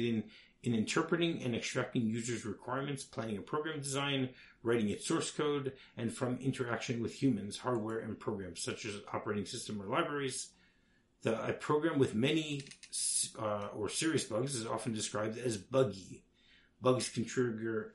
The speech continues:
errors that may have ripple effect. The effects of bugs may be subtle, such as unintended text formatting,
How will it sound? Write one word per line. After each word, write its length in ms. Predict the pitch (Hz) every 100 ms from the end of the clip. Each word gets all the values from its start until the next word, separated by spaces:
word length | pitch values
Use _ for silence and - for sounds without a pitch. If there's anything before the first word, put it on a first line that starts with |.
| -
errors 580 | 143 175 185 175 - - _ -
that 120 | 110
may 140 | 123
have 220 | 110 110 127
ripple 220 | 117 110
effect. 260 | - -
The 80 | -
effects 320 | 110 175 175
of 140 | 151 107
bugs 500 | 143 151 110 101 -
may 180 | 120 139
be 120 | 113
subtle, 480 | - 120 131 196 202
such 300 | - 120 117
as 240 | 107 113
unintended 640 | - 147 135 - 135 123 113
text 220 | 113 -
formatting, 600 | - 120 123 160 202 202